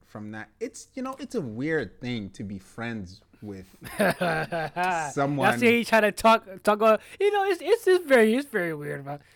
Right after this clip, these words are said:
Speaker 1: It, no, but when you think about it, it's like, why do you wanna be friends with potential suitors, potential people you could have babies with? Why?
Speaker 2: Yeah.
Speaker 1: Why? Why?
Speaker 2: And, and, and that's going back to the question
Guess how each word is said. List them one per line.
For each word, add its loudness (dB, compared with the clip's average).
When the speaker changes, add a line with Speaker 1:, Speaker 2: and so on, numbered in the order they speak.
Speaker 1:
It, 2
no, 6
but 6
when 0
you -6
think -6
about 2
it, -2
it's -6
like, -4
why -4
do -10
you -8
wanna -8
be -8
friends -10
with -10
potential -14
suitors, -14
potential -12
people -10
you -12
could -16
have -12
babies -18
with? -20
Why? -6
Speaker 2:
Yeah. -2
Speaker 1:
Why? -4
Why? -6
Speaker 2:
And, -4
and, -4
and -10
that's -6
going -6
back -6
to -8
the -8
question -8